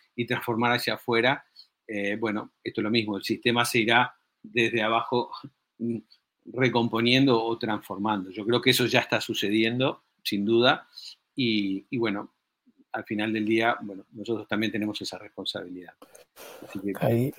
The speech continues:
Speaker 2: fíjate, yo por, por dar un, una esperanza, yo ya recon-, yo ya he conocido algún alcalde, ya más en pequeño, ¿eh? que en grande,
Speaker 1: Ajá.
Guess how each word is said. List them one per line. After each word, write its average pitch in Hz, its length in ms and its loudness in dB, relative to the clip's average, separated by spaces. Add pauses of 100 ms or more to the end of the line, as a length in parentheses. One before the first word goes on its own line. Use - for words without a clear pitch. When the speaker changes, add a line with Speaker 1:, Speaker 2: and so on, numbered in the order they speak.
(200)
Speaker 2:
fíjate, 147 320 10
yo 143 100 12
por, 151 160 12
por 156 180 12
dar 143 140 12
un, 135 440 8
una 135 260 6
esperanza, 127 520 6
yo 131 120 8
ya 131 140 12
recon-, 131 380 8
yo 131 140 8
ya 147 140 12
he - 20 -4
conocido 131 460 12
algún 123 220 10
alcalde, 117 460 10
ya 117 120 8
más 117 300 4
en 110 120 -2
pequeño, 90 480 0
¿eh? 127 160 2
que 95 160 0
en 87 140 -2
grande, 110 420 -2
Speaker 1:
Ajá. 113 320 -2